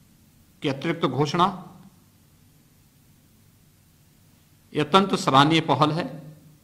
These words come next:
और अगर मैं कहूं तो ये बजट सर्वसमावेशी, सर्व कल्याणकारी और आत्मनिर्भर भारत की मंशा से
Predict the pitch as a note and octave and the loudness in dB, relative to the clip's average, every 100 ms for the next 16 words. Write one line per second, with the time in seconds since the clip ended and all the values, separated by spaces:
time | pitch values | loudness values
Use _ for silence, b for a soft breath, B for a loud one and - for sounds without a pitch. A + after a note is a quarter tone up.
0 | _ _ _ _ _ _ _ _ _ _ | _ _ _ _ _ _ _ _ _ _
1 | _ _ _ _ - C3 C#3+ D#3 D#3 D#3 | _ _ _ _ -2 6 6 8 4 2
2 | D#3 D3+ F#3+ D3+ - D3 C#3 C#3 F3 - | 0 0 2 0 0 2 2 2 2 0
3 | - - - - - _ - _ _ _ | -12 -20 -20 -20 -20 _ -20 _ _ _
4 | _ _ - - - - _ _ _ _ | _ _ -20 -20 -20 -20 _ _ _ _
5 | _ _ _ - D#3+ D#3+ E3+ - C#3+ C#3+ | _ _ _ 0 6 8 6 6 8 8
6 | D3+ - F3+ F#3+ - - - - _ _ | 6 0 -4 -4 -10 -20 -20 -20 _ _
7 | _ _ _ _ _ _ _ _ _ _ | _ _ _ _ _ _ _ _ _ _
8 | _ - - D#3+ E3+ E3+ C#3+ C#3+ D3+ B2+ | _ -12 2 4 4 4 4 4 4 2
9 | D#3+ F#3+ - - - - - _ _ - | 2 -2 -4 -16 -20 -20 -20 _ _ -20
10 | _ _ _ _ _ _ _ _ _ D3 | _ _ _ _ _ _ _ _ _ 4
11 | D#3+ - D#3 F3 F#3+ F#3 E3+ F#3+ D#3+ C#3+ | 6 10 8 8 4 0 2 2 4 4
12 | D#3 D#3 - F#3 D#3+ C#3 C#3 D#3+ D#3 A2 | 2 -2 -4 0 2 2 4 4 4 -6
13 | D#2+ | -8